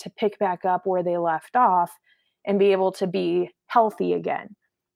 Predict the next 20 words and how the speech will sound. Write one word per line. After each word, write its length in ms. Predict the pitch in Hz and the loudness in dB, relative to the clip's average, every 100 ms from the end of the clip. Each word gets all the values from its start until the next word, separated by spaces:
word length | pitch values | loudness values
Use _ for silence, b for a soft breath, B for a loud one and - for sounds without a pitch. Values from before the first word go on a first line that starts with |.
| - | -4
And 160 | 208 | -4
so 320 | - 202 185 - | 2 2 2 2
it 120 | 302 | 0
might 220 | 233 220 | 2 0
just 220 | 226 233 | -2 -4
be 160 | - 214 | -2 2
a 60 | 208 | 2
month. 420 | 233 302 - - - _ - | 4 2 0 -10 -20 _ -2
It 100 | 214 | -2
might 300 | 196 208 202 | 0 -2 0
be 260 | 202 196 | 0 0
six 340 | 196 - 311 - | -2 -2 -4 -4
months. 440 | 170 165 - - _ - | -8 -8 -14 -20 _ -8
Um, 200 | 185 185 | -6 -4
it 80 | 196 | -2
might 180 | 208 | -4
take 180 | - 226 | -2 -2
a 60 | 240 | -2
couple 320 | 233 226 220 185 233 | 0 0 2 0 0
years. 400 | 214 165 185 | 0 -2 -6